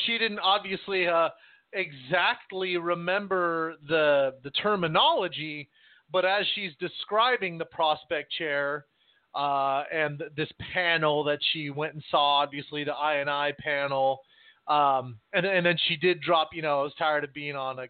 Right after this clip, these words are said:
ghost and <laughs> wanting to be a coordinator." It was, uh, what a, what a treat.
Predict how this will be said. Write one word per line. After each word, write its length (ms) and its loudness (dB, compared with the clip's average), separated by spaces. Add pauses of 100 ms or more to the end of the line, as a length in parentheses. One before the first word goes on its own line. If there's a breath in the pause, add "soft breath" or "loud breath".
ghost 680 2
and 240 -8
<laughs> 60 -2
wanting 260 -2
to 60 -8
be 160 -8
a 40 -10
coordinator." 760 -4
It 120 -8
was, 240 -6
uh, 380 0 (480 soft breath)
what 140 4
a, 180 2 (100)
what 160 0
a 40 -2 (120)
treat. 300 -4